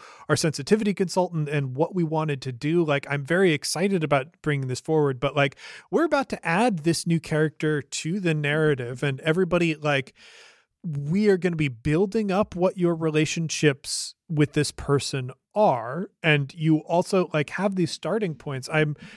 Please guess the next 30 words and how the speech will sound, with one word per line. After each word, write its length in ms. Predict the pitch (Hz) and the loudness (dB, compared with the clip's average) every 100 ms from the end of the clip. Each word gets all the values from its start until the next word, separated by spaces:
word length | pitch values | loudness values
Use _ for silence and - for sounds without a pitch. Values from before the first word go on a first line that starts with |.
| - | -20
curious 460 | - 285 330 302 - | -6 0 2 2 0
to, 260 | 233 196 165 | 0 0 -2
to 180 | - | -4
know 200 | 185 196 | 0 2
what, 220 | 180 180 180 | 4 2 2
what, 180 | 175 | 0
what 240 | 190 165 160 | 0 -4 2
y'all 180 | 160 156 | 2 2
think 480 | - 180 190 - - | 0 0 0 -2 -4
about 460 | 151 131 127 127 - | -2 2 2 0 -4
adding 360 | - 139 139 135 | 0 2 2 0
this 220 | 127 - | -2 -2
new 140 | 135 123 | -4 -6
character, 580 | - 139 156 - 143 123 | -4 0 0 0 -2 -2
how 220 | - 143 | -2 0
you're 180 | 175 156 | 2 0
going 300 | 147 139 131 | 0 -4 -6
to 100 | - | -10
interact 540 | 135 117 127 180 - | -10 -4 2 2 2
with 140 | 151 - | -2 -2
them, 240 | 135 117 - - - _ | -4 -6 -14 -20 -20 _
and, 480 | 175 151 135 127 113 - | 0 2 2 -4 -10 -12
uh, 200 | - 139 143 | -2 -2 0
uh, 120 | 151 | 0
address 560 | 151 127 - 151 185 - | 0 0 2 2 2 0
them, 260 | - 127 | -4 -6
because 580 | 127 143 - 139 127 - - _ _ _ | -6 -6 -4 -4 -4 -10 -16 _ _ _
things 380 | 165 220 233 180 | 0 2 0 -2
are, 500 | 151 165 202 220 208 _ _ _ _ _ _ _ | -4 0 2 2 0 _ _ _ _ _ _ _
uh, 240 | 175 202 | 0 2